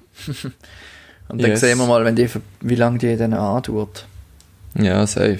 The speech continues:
Speaker 2: Mann, safe. Hm. Krass, jetzt haben wir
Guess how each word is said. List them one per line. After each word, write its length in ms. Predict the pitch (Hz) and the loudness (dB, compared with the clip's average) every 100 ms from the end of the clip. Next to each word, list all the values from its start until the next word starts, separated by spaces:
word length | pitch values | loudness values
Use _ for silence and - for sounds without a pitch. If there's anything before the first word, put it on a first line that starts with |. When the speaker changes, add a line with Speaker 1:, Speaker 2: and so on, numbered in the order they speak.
| - | -4
Speaker 2:
Mann, 260 | 87 90 | -6 -6
safe. 300 | 98 - 92 92 - - _ - - - - - - - - - _ _ - - _ _ _ | -8 -4 -4 -4 -10 -20 _ -18 -16 -14 -14 -16 -18 -20 -20 -20 _ _ -20 -20 _ _ _
Hm. 560 | 113 107 107 101 98 104 - _ - - - | -6 -2 -2 -2 -4 -8 -12 _ -20 -20 -10
Krass, 420 | - 120 151 - - | 0 2 2 -2 -6
jetzt 180 | - | -2
haben 140 | 123 123 | 0 2
wir 200 | 113 | 0